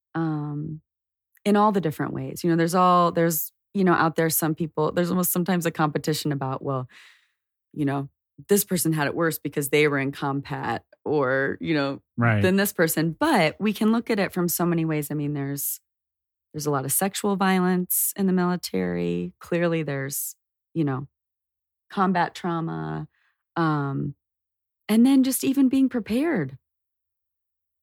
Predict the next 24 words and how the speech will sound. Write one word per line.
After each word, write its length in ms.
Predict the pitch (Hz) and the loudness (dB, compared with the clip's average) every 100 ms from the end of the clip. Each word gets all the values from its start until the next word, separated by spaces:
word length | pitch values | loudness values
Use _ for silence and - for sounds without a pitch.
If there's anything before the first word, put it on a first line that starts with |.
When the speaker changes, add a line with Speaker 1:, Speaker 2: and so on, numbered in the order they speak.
| _ _ _ _ - | _ _ _ _ -6
Speaker 1:
to 80 | 190 | -4
kill 360 | - 208 180 | 2 2 4
or 100 | 160 | 4
defend. 640 | 156 156 - 165 147 143 151 | 2 0 2 2 2 0 0
I 60 | 160 | 0
mean, 260 | 170 175 | 2 2
it's 180 | 175 196 | 0 -2
just 200 | 247 - | -4 -2
a 40 | |
lot 240 | 196 208 - | -2 -4 -4
to 60 | 165 | -6
hold. 460 | 165 208 - - _ - | -6 -6 -8 -14 _ -12
It's 140 | 170 | -4
a 40 | 175 | 0
lot 220 | 175 - | 0 -2
to 60 | 165 | -4
hold. 360 | 165 147 143 - | -2 -2 -2 -2
And 120 | 190 | 0
then 120 | 196 | 0
sometimes 580 | - 285 381 277 233 - | 2 0 2 2 2 0
my 200 | 170 170 | 0 2
understanding 560 | 165 165 - 339 220 | 0 -2 0 2 2
that 280 | 175 170 - | 2 -2 -2
the 220 | 160 156 | -2 -2